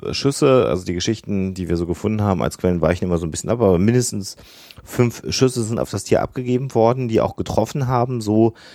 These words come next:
die Berichte der Familie. Aber der Wolf zog von dannen und erstaunlicherweise verschwand er dann auch einfach. Das ist nochmal eine ganz interessante Variation, denn, ähm, sie verfolgten ihn dann und dann hörten seine Spuren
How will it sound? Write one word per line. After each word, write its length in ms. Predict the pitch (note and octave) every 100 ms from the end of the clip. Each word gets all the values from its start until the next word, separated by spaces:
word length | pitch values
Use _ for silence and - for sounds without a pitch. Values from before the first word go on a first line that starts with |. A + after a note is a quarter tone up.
| - -
die 80 | G2+
Berichte 400 | G2+ F#2+ A2+ C3
der 140 | A#2
Familie. 600 | - B2 A#2 A2+ A2+ A2 - - -
Aber 440 | - F2+ F2+ A#2 A#2+ -
der 140 | F#2+
Wolf 400 | F#2 G2+ A#2 - - - - _ - -
zog 320 | - A#2 A#2+
von 200 | - G2
dannen 380 | D#2+ D#2 A2+ D#3 - - -
und 140 | - G2+
erstaunlicherweise 720 | F#2 A2 A2+ A2+ F#2+ G#2 A#2
verschwand 580 | - A#2+ - B2 F#3 -
er 160 | - F#2
dann 260 | E2 D#2 -
auch 240 | - - -
einfach. 420 | D#2+ D#2 - C2
Das 260 | - G2+ -
ist 220 | A2+ -
nochmal 320 | G#2 G2 G#2+
eine 100 | G2+
ganz 220 | F#2 G#2 -
interessante 520 | F#2+ F#2+ G2+ F#2+ F2+
Variation, 800 | F2+ F#2+ E2+ - - G2+ A2 C3 - - - - -
denn, 400 | G#2 A2 A2 A2 -
ähm, 460 | G#2 G#2 G#2 G#2 -
sie 220 | - G#2 G#2+
verfolgten 600 | G2+ - G2 A2 E3+ -
ihn 240 | - D3
dann 300 | D3 D#3+ F#3 - - -
und 220 | - A2+ A2+
dann 220 | C3 -
hörten 300 | A2+ C3 B2
seine 240 | A#2 A2 A2+
Spuren 420 | - A#2 B2